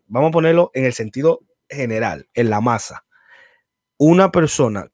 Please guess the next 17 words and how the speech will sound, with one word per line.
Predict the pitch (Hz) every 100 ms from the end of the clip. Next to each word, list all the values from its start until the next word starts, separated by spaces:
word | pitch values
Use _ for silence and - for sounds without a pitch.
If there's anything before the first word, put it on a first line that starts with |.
| _
que | - 131
le | 120 120 113
lleve | 110 131 113 101
más | 104 123
de | 135 131
quince | - 139 147 131 139
años | 135 127 123
a |
otra | 127 123 120
persona, | 120 - 117 101 - _ _ _ _ _ _ _ _ _ _ _
o | 104
ponle | 123 147 143
veinte, | 117 95 104 98 _ _ _ -
o | 113
ponle | 117 117
más, | 104 98 _ -
<laughs> | 156 -